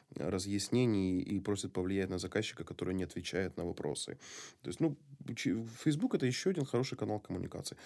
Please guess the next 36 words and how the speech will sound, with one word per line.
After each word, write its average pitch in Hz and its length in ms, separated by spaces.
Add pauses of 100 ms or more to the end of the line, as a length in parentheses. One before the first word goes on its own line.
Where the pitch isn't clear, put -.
(220)
Более 151 240
того, 120 160
бывает 120 320
не 117 60
то, 147 100
что - 120
мне 107 180
пишут, 82 300
а - 20
бывает 117 340
у 107 40
Макса 101 300
в - 40
комменто-, 87 460
в - 80
комментариях, 90 580 (320)
у 90 40
Нефедова 87 420
кто-то 92 220
что-то 95 200
напишет, 104 380 (720)
и 113 40
я, 104 720
э, 82 360
там 82 640
ставлю 90 360
тег 90 300
на 85 200
своего 90 300
сотрудника 135 480
и - 40
прошу - 300
помочь 92 380
разобраться. - 540 (480)
То - 100
есть - 100